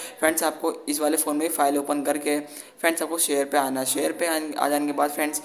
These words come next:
यहाँ पे आपको इमेज मैं ट्रांसफ़र करके दिखा देता हूँ। सिंपली फ्रेंड्स, मैंने यहाँ पे दो स्क्रीनशॉट ले रखे हैं। फ्रेंड्स, मैं इसको फाइंड करता हूँ। फाइंड करने के बाद सिंपली फ्रेंड्स, सेंड पे क्लिक करके इस वाले फ़ोन में आपको रिसीव पे क्लिक करना है।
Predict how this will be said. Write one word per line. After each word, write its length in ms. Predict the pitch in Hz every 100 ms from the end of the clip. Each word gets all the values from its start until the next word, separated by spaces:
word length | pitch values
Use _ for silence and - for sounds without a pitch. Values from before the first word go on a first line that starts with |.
| - - 139
यहाँ 120 | 135
पे 80 | 143
आपको 280 | 139 - -
इमेज 380 | 147 139 147 151 147
मैं 160 | 147
ट्रांसफ़र 380 | 147 139 139 151
करके 180 | 143 139
दिखा 200 | 135 -
देता 200 | 156 147
हूँ। 160 | 147 147 - - -
सिंपली 300 | 151 151 160
फ्रेंड्स, 300 | 156 156 147
मैंने 200 | 143 143
यहाँ 120 | 143
पे 100 | 147
दो 400 | 139 139 143 143 - -
स्क्रीनशॉट 500 | 143 147 147 151 139
ले 140 | 139
रखे 200 | 147 143
हैं। 200 | 143 156 - - - - - -
फ्रेंड्स, 260 | - 151 156
मैं 80 |
इसको 140 | 156 147
फाइंड 280 | - 143 147
करता 200 | 147 147
हूँ। 80 | 147
फाइंड 260 | 147 151
करने 160 | 151 151
के 60 |
बाद 120 | 147 147
सिंपली 340 | 151 147 147
फ्रेंड्स, 260 | 147 165 - - - - -
सेंड 280 | 139 139 143
पे 80 |
क्लिक 220 | 147 151 147
करके 240 | 139 156
इस 120 | 151
वाले 140 | 147 147
फ़ोन 200 | 147 139
में 100 | 139
आपको 200 | 135 165
रिसीव 300 | 151 147 143
पे 80 | 143
क्लिक 240 | 139 135
करना 220 | 139 131 127
है। 260 | 127 -